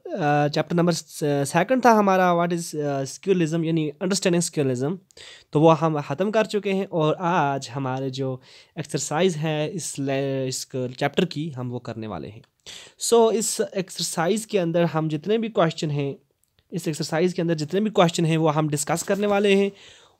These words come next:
और I hope कि आप इस लेक्चर को एंजॉय करोगे और हमारे साथ अच्छी तरह अंडरस्टैंडिंग करने की कोशिश करोगे। So, let's go to our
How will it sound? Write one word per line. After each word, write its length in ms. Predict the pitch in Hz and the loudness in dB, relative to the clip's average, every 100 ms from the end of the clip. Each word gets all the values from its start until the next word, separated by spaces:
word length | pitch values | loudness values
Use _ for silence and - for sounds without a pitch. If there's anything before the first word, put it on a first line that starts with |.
| - | 4
और 140 | 196 | 6
I 120 | 202 | 8
hope 280 | 160 214 226 220 | 8 8 6 6
कि 80 | 220 | 0
आप 460 | - 208 180 175 - | 4 6 6 4 0
इस 240 | 196 - | -2 2
लेक्चर 220 | 170 170 | 2 2
को 120 | 170 170 | 0 2
एंजॉय 400 | 147 131 143 190 | 2 4 4 4
करोगे 440 | 233 233 233 226 | 4 4 6 4
और 220 | - 147 | 4 0
हमारे 440 | 135 147 139 143 143 | 2 2 2 2 2
साथ 340 | 175 185 175 170 | 2 4 2 0
अच्छी 240 | 196 - 180 | -4 -2 0
तरह 220 | 165 156 | 4 4
अंडरस्टैंडिंग 680 | - 190 170 - 151 147 147 | 4 2 2 2 0 0 0
करने 300 | 165 180 160 | -2 0 0
की 140 | 151 | -2
कोशिश 340 | 147 151 147 139 | 2 2 4 0
करोगे। 460 | 120 104 87 - - - - - - | -2 -4 -4 -10 -16 -20 -20 -20 -2
So, 100 | 170 | 4
let's 500 | 185 202 196 - 151 | 6 8 6 2 -2
go 540 | 175 214 202 202 202 190 - | 4 6 6 2 0 -2 0
to 40 | |
our 320 | 180 170 170 | 4 4 2